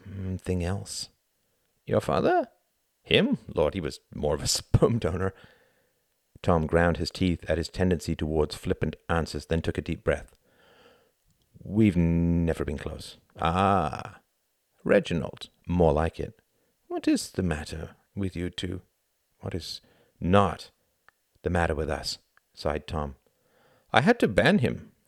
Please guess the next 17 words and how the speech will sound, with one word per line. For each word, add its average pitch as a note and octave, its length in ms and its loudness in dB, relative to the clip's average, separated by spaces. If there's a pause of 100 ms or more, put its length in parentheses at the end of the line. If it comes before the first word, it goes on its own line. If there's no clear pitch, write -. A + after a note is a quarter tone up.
talking A#2+ 360 4
about - 260 -2
you." - 140 -12 (300)
Said D#2 160 -4
Klaus. D#2+ 360 -6 (180)
"Second G#3 360 2
year, A#3+ 120 6
I F2+ 80 2
had D3 200 0
to - 80 -2
be G#2+ 220 2 (160)
frank. E3 480 2
I A#2 120 0
am F3+ 100 2
not A3 160 2
often F2+ 400 4 (120)
frank." - 520 0